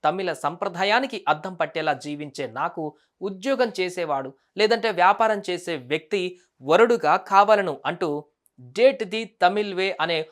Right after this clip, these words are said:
ఓ మ్యాట్రిమోనీ వెబ్సైట్లో తన బయోడేటా పెట్టేసింది. ఆమె ట్రిక్ చక్కగా ఫలించింది. ఆమె ఇచ్చిన ఫోన్ నెంబర్లకు పెద్ద సంఖ్యలో కాల్స్ వచ్చాయి. ఆ నెంబర్లన్నీ ఓ బుక్లో రాసేసుకుంది.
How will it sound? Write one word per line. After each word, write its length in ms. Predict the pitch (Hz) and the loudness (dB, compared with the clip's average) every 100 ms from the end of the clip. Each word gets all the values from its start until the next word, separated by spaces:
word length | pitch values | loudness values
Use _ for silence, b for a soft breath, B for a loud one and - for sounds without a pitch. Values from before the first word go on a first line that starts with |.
| b | b
ఓ 100 | 202 | 0
మ్యాట్రిమోనీ 680 | 220 202 214 214 220 190 180 | 2 2 0 0 -4 -2 0
వెబ్సైట్లో 760 | 156 151 - 165 156 180 147 151 _ - | 0 -2 -2 -6 0 0 0 -4 _ -4
తన 120 | 196 | -2
బయోడేటా 520 | 160 139 165 175 160 | 0 0 0 0 -2
పెట్టేసింది. 540 | 175 165 139 127 113 113 _ _ _ - | -4 -4 -8 -12 -18 -20 _ _ _ 2
ఆమె 200 | 196 233 | 4 4
ట్రిక్ 340 | 226 247 - | 0 -4 -6
చక్కగా 460 | 277 - 214 247 247 | -6 -4 -4 2 2
ఫలించింది. 600 | 220 180 156 139 120 117 _ - | 2 -2 -4 -10 -12 -18 _ 0
ఆమె 260 | 143 156 151 | 2 2 -2
ఇచ్చిన 340 | 143 - 190 151 | -8 -8 -6 -6
ఫోన్ 280 | - 180 185 | -4 -2 -2
నెంబర్లకు 520 | 151 139 143 185 160 | -4 -2 -2 -2 -4
పెద్ద 400 | 156 180 185 226 | -2 -4 -4 -6
సంఖ్యలో 420 | - 180 175 165 | -4 -4 -2 -4
కాల్స్ 380 | 175 185 185 180 | -2 0 0 0
వచ్చాయి. 320 | 131 131 113 _ _ _ - | -10 -12 -12 _ _ _ -2
ఆ 100 | 156 | 2
నెంబర్లన్నీ 960 | 196 190 214 247 233 196 202 185 175 - | 4 2 0 0 0 -2 -2 -4 -6 -8
ఓ 120 | 160 170 | -2 -2
బుక్లో 400 | 143 170 208 185 | -4 -4 0 2
రాసేసుకుంది. 680 | 160 165 156 - 123 117 | 2 0 -8 -10 -16 -16